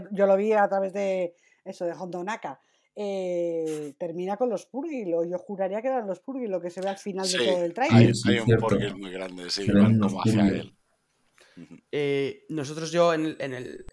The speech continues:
Speaker 4: seguía, eh, por Twitter en directo para, para dar la cobertura en el canal de Twitter de La Faragua. Y, y bueno, y ahí son, saqué dos cosas. Eh, hemos analizado el tráiler, ¿no? Frame a frame, con teorías que no tienen por qué ser verdad, pero bueno, teorías y análisis de Rebels que hay.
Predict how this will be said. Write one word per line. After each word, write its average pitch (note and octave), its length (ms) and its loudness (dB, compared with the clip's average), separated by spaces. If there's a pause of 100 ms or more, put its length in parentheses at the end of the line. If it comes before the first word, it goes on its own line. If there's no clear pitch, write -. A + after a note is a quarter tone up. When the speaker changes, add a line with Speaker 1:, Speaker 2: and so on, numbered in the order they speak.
(200)
Speaker 4:
seguía, C#3+ 540 -2
eh, D3+ 180 -2
por C#3 160 -6
Twitter D3 240 -4
en C#3+ 100 -2
directo D3+ 300 -2
para, B2 280 0
para A2+ 200 -2
dar B2 200 -2
la D3+ 140 -4
cobertura D3 480 -4
en C#3+ 80 -4
el C3+ 180 -6
canal C#3+ 240 -2
de C3+ 100 -4
Twitter C#3+ 340 -6
de C#3+ 80 -4
La C#3+ 80 0
Faragua. E3 460 0 (720)
Y, D#3 720 2
y D#3 100 0
bueno, D3 220 -2
y C#3 80 -2
ahí C#3 320 -4
son, E3+ 200 -4
saqué D#3 340 -2
dos D#3+ 360 2
cosas. F3 560 0
Eh, C#3 260 -4
hemos D3 260 -4
analizado D3+ 440 0
el C#3+ 160 -2
tráiler, D#3 400 0
¿no? D#3 160 2
Frame D3 220 -2
a C#3 80 0
frame, D#3 240 0
con B2 180 -2
teorías C3 520 -2
que A2 100 -16
no G#2+ 100 -12
tienen A2+ 220 -8
por G#2+ 80 -10
qué G#2+ 80 -10
ser A#2 140 -6
verdad, B2+ 260 2
pero C3 140 -2
bueno, C3+ 120 -2
teorías B2+ 460 0 (320)
y B2+ 120 -4
análisis B2 440 -2
de C3 80 -4
Rebels C#3 340 -2
que D#3 140 2
hay. F3 200 4